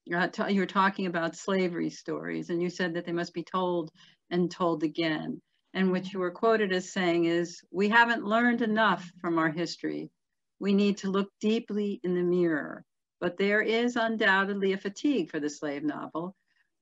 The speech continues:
for the cast as victimizers as much as for those cast as victims.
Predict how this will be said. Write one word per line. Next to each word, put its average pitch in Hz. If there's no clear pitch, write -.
for 185
the 175
cast 190
as 170
victimizers 180
as 165
much 175
as 170
for 160
those 160
cast 156
as 147
victims. 147